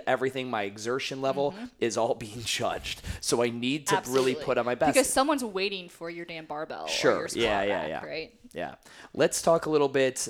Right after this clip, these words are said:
Speaker 1: um, you know, a li-, you know, the Charlotte-isness of this. You, you know, you and me are both from Cleveland, so we're down here in Charlotte. We, we obviously thoroughly enjoy Charlotte. What is it you enjoy the most? Like, if, if it's a weekend where you're not working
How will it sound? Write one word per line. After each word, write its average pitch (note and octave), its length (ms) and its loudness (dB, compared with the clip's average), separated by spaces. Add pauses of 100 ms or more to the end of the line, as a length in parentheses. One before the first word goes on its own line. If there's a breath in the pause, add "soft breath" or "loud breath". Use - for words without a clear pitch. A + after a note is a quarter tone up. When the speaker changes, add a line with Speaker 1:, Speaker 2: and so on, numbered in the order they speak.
Speaker 1:
um, A2+ 560 2
you A#2 160 -6
know, G#2 340 -4 (400)
a - 80 -4
li-, A#2+ 260 -2
you A#2 100 -8
know, G2+ 200 -8 (200)
the A2+ 100 -6
Charlotte-isness A#2 1400 -2
of G2+ 100 -6
this. G#2+ 240 -4 (140)
You, A2 280 -12
you A2 100 -10
know, G2+ 120 -8
you G#2 200 -8
and A#2+ 60 -6
me A#2+ 100 -4
are A2+ 40 -8
both G#2+ 200 -4
from A2 100 -16
Cleveland, F#2+ 420 -10
so F#2+ 340 -8
we're G2 100 -8
down G#2 180 -4
here A2 100 -10
in A2 40 -12
Charlotte. F#2 340 -8
We, F#2 180 -14 (120)
we F#2+ 200 -16 (220)
obviously G2+ 400 -10
thoroughly A#2 360 -2
enjoy G#2 220 -8
Charlotte. F#2 420 -8 (720 soft breath)
What B2+ 260 -2
is D#3 160 -4
it D#3+ 120 -2
you B2 200 -6
enjoy A#2 300 -2
the G#2+ 80 -4
most? G2+ 400 -6
Like, G#2+ 100 -4
if, G#2+ 140 -4
if A#2+ 120 -2
it's C3 140 -4
a F3 60 0
weekend B2 440 0
where G#2+ 100 -6
you're A2 140 -6
not B2+ 200 -4
working F#2+ 400 -10